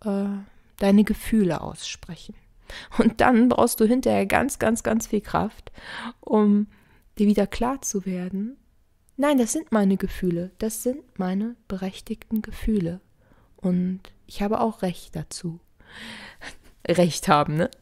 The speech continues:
Recht dazu. Ja, das ist nicht immer beabsichtigt, ne? Also, ähm, manche haben praktisch auch ihr eigenes innerliches Gefängnis und diese, ja, dieses Recht haben,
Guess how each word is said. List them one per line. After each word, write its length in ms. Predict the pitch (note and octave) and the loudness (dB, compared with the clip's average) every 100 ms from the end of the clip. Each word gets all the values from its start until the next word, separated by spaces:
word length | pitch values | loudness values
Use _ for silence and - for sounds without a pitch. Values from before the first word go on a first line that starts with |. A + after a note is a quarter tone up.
| - | -6
Recht 340 | D#3+ D#3 - | -2 -2 -2
dazu. 440 | D#3+ - - E3 F3 _ _ _ - - - - - - | -4 -4 -4 -4 -6 _ _ _ -20 -20 -20 -20 -12 2
Ja, 160 | F3+ | 2
das 160 | F#3 - | 4 0
ist 140 | - | 2
nicht 180 | A3+ - | 2 2
immer 200 | G#3 G#3 | 2 4
beabsichtigt, 920 | - - - - D3+ - D3+ - - | 2 0 -4 -8 -8 -8 -12 -12 -10
ne? 240 | E3+ F3+ F3+ | -6 -6 -6
Also, 440 | E3 D#3+ D#3+ D#3+ | -6 -4 -2 -4
ähm, 360 | E3+ D#3+ D#3+ E3 _ _ - | -4 -6 -6 -10 _ _ -6
manche 680 | E3+ F#3+ - G3+ F#3 F#3 - _ - - _ _ _ _ - | 0 0 0 0 2 -2 -8 _ -20 -20 _ _ _ _ -12
haben 280 | - F#3 F#3 | -6 -2 -2
praktisch 380 | F#3 - F3+ | -2 -2 -2
auch 380 | - E3+ E3+ - - | 2 2 2 -4 -4
ihr 180 | F#3 F3 | -2 2
eigenes 640 | F#3+ A3 F#3 E3+ - - | 2 2 2 0 -4 -6
innerliches 920 | - G3 F#3 F3 F3+ - F3 - - | 0 2 4 2 0 -2 -4 -4 -4
Gefängnis 680 | F3+ - G#3 G3 E3 - - | -2 2 4 4 2 -4 -4
und 260 | E3 E3+ - - - - - - _ | -4 -6 -10 -20 -20 -20 -20 -20 _
diese, 680 | F3 F3 E3+ E3 D#3+ D#3+ E3+ _ _ _ - _ _ _ - | 0 2 2 2 0 -2 -6 _ _ _ -20 _ _ _ -6
ja, 340 | F#3 F3 E3+ F3 _ - | -2 -2 -4 -10 _ -8
dieses 360 | F3 E3+ - F3+ | -4 -4 -2 2
Recht 440 | G#3 - - - | 2 0 -8 -6
haben, 480 | D#3+ D#3+ F3 F#3+ | -4 -4 -4 -6